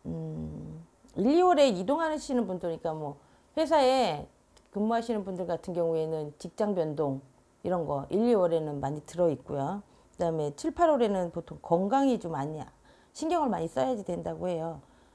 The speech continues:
어, 뼈 부러지는 거 이런 거, 낙상 아니면 부딪혀 사고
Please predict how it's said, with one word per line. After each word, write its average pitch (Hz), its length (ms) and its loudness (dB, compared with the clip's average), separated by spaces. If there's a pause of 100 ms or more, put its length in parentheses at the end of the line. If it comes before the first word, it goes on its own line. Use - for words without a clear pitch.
어, 160 360 -6
뼈 - 100 4
부러지는 110 580 -2
거 82 100 -6
이런 80 260 -6
거, - 140 -10 (360)
낙상 165 540 -6
아니면 165 280 -6
부딪혀 196 340 -8
사고 202 520 -6